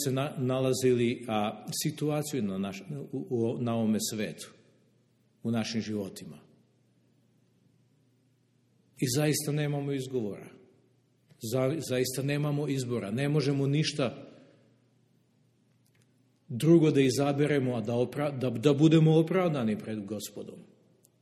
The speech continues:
Jer nam je zapoveđeno, zapoveđeno da ljubimo onako kako je Gospod nas ljubio. A Gospod je nas ljubio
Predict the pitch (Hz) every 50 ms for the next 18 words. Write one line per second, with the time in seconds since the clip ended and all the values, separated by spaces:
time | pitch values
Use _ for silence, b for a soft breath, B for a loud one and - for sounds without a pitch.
0 | _ _ _ _ _ _ _ _ _ _ _ _ _ _ _ _ _ _ _ _
1 | _ _ _ _ _ _ _ _ _ _ _ _ _ _ _ _ _ _ _ _
2 | _ _ _ _ _ _ _ _ _ 127 131 131 127 131 123 117 117 123 117 -
3 | - 135 143 147 156 143 143 156 156 156 160 170 170 - - - - - 113 113
4 | 131 127 - - 135 135 151 160 151 143 160 156 147 139 123 123 123 120 127 131
5 | 139 143 147 143 156 156 151 147 147 147 - 120 117 110 113 113 113 113 113 113
6 | 101 - 120 113 107 - 113 101 95 113 113 110 - - 123 113 127 139 - 131
7 | - - 101 92 85 78 78 - - - _ b b b b b b b b b
8 | b b b b b b _ _ _ _ _ _ - 113 107 117 117 117 - -
9 | 127 117 120 117 123 123 123 117 117 - 120 117 117 113 107 110 110 107 107